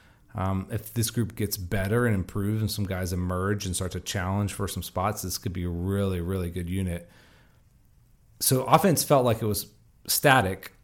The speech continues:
but dependable. This feels like the opposite. Like, there's a lot of names that are getting shuffled in here, um, and maybe even more so that it's gonna come. And, but the floor and, and ceiling are f-,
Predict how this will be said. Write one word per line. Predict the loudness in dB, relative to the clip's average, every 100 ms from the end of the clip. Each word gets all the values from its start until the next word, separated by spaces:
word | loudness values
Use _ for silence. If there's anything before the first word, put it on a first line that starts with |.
| _ -6
but | -2 -2
dependable. | 2 4 4 2 0
This | 2 0 0
feels | 2 4 4 4 2 0
like | 0 0 -2 -8 -20 -20 _ _ -14 -2
the | 0
opposite. | 0 -2 -4 -6 -8 -20 -20 -10
Like, | -8 -8 -4
there's | 0 0
a |
lot | 2 4 4
of | 4
names | 2 2
that | 0
are | 0
getting | 0 0 -4 -12 -20 _ -6
shuffled | 0 0 2 2
in | 4
here, | 4 2 2 -2 -14 -20 -20 -20 -20 -18 -6
um, | -2 0 0 -2 -6 -18 -20 -20 -20 _
and | 0 2 4
maybe | 2 0
even | 0 0
more | 2 4 2
so | 4 6 6 6
that | 4 2 -4
it's | -6
gonna | -4 -4
come. | -4 -2 0 2 0 -6 -20 -20 _ -20 -20 _ _ _ -4
And, | 0 0 -2 -2
but | -4 -4 -10 -20 -20 -20 -20 -8
the | -6
floor | -6 -14 -16 -14 -8 -2 2 4 4
and, | 2 -2 -6 -20 -20 -20 -4
and | -2 0
ceiling | 2 2 0
are |
f-, | -4